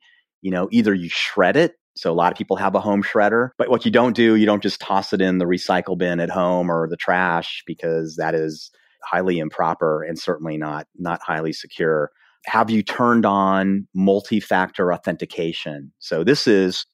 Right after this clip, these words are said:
sounds like a big word, but basically this is when you log in, you get that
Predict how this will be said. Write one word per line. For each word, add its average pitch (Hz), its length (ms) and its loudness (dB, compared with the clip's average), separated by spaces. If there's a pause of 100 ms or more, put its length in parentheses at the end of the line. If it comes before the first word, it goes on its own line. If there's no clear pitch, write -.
sounds 117 340 2
like 98 120 2
a 98 60 2
big 92 160 0
word, 87 320 2
but 85 100 -8
basically 95 400 2
this 95 160 0
is 90 80 -2
when 92 140 2
you 87 120 0
log 90 280 2
in, 90 420 0
you 87 100 -6
get 87 200 0
that 85 260 2